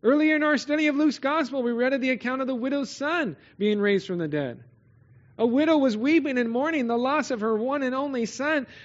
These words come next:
and when the Lord saw her, he laid, had compassion on her, and he said to her, "Do not weep." And then he came and he touched the open coffin, and those who carried him stood still, and he said, "Young man, I say to you, arise."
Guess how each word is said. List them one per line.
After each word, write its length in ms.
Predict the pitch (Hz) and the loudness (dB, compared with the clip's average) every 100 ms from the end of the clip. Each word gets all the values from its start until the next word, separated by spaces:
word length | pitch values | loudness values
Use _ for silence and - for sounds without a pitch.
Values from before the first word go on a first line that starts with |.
| - | -2
and 180 | 233 233 | 0 0
when 140 | 247 | 0
the 80 | 247 | 0
Lord 260 | 254 254 202 | 2 2 0
saw 340 | 262 285 302 | -2 0 2
her, 140 | 247 | 0
he 120 | 220 220 | 0 0
laid, 260 | 226 202 214 160 | 0 -2 -6 -4
had 260 | 208 214 | -2 -2
compassion 580 | 190 175 214 285 247 262 | -4 -6 -2 -2 -2 -4
on 200 | 240 196 | -4 -4
her, 240 | 165 160 139 - - | -4 -6 -8 -14 -4
and 80 | 226 | -2
he 80 | 214 | 0
said 300 | 254 285 262 | 0 0 0
to 100 | 196 | -2
her, 120 | 202 | -2
"Do 160 | 208 | -2
not 360 | 226 254 330 311 | 0 0 0 -2
weep." 360 | 233 175 151 _ - - | 0 0 -2 _ -16 -2
And 120 | 240 | 0
then 80 | 254 | 2
he 80 | 240 | 0
came 320 | - 277 294 | 0 -2 0
and 100 | 254 | 0
he 60 | 220 | -2
touched 400 | - 277 269 - | 0 -2 -2 -4
the 140 | 254 | 0
open 340 | 247 240 196 | 0 -2 -6
coffin, 580 | - 247 294 - 226 170 - - | -6 -2 -2 -2 -4 -4 -8 -4
and 160 | 220 226 | 0 2
those 220 | 277 240 | 2 2
who 140 | 240 | -2
carried 340 | 196 254 285 240 | 0 0 0 0
him 160 | 226 | -4
stood 320 | - 233 220 | -6 -4 -4
still, 300 | 185 269 302 | -4 -4 -2
and 80 | 269 | 0
he 80 | 240 | -2
said, 300 | - 226 208 | 0 -2 0
"Young 180 | 262 262 | -2 0
man, 160 | 311 | 2
I 100 | 285 | 2
say 200 | 220 277 | 0 -2
to 60 | 269 | 0
you, 140 | 262 | 2
arise." 720 | 240 202 233 285 320 262 165 | 2 2 2 2 0 0 -4